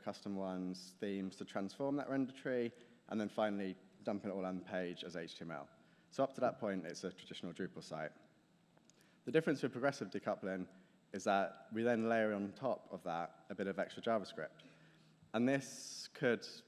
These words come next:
target just a small part of the page. It could be like a block with, um, a live weather widget in it, um,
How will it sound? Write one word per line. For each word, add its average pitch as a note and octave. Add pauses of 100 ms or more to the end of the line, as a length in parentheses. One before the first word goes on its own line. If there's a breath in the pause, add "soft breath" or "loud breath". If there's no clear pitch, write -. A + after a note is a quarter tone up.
(120)
target G#2
just G2
a -
small A#2+
part C#3
of -
the D3+
page. D#3+
It -
could -
be F#2+
like F2+
a F#2
block A2+
with, F#2 (120)
um, E2+ (960 loud breath)
a F#2+
live F#2+
weather A2
widget B2+
in C3+
it, C3 (400 loud breath)
um, G2